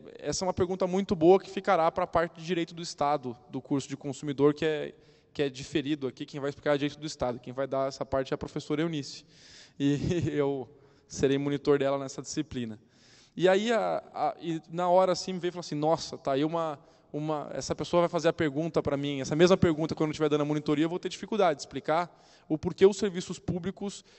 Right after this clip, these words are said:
teoricamente, na qual você deveria ter mais direitos, eles, na verdade, acabam sendo,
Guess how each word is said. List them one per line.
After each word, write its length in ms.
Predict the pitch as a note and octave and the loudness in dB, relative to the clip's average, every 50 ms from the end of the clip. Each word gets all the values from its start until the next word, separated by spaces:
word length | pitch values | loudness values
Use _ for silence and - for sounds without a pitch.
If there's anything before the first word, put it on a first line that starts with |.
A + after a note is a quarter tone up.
| _ _ | _ _
teoricamente, 560 | - F#3+ F#3+ G3 F#3+ G3 F3 E3 E3+ - - | 4 6 6 6 4 2 0 0 -2 -4 -4
na 80 | E3+ D#3 | -4 0
qual 120 | - D#3+ | 0 0
você 120 | D#3 D3+ - | 0 0 -2
deveria 300 | E3 D3 D#3 D3+ E3 D#3+ | -2 -2 0 -2 -4 -4
ter 160 | - E3 C#3+ | -4 -6 -6
mais 340 | D#3 D3+ D#3+ F#3 G3+ G3+ E3+ | -4 -6 -6 -4 -6 -6 -4
direitos, 500 | D#3 E3+ D3 D3 D#3+ F3 F3+ - F3+ D#3+ | -4 -2 -2 -2 -2 -4 -4 -6 -6 -4
eles, 160 | F#3 F3 E3+ | -4 -4 -4
na 120 | E3+ E3+ | -4 -6
verdade, 360 | E3 E3 D3+ D3+ D3+ D#3 D3+ | -6 -4 -2 -2 -2 0 0
acabam 440 | E3 D#3+ - D#3+ D#3+ D#3+ E3 E3 D3 - _ - _ _ | -2 -2 0 0 0 0 -2 -6 -6 -10 _ -20 _ _
sendo, 400 | - - - E3 E3 D#3+ E3+ | -10 -8 -6 -6 -4 -6 -8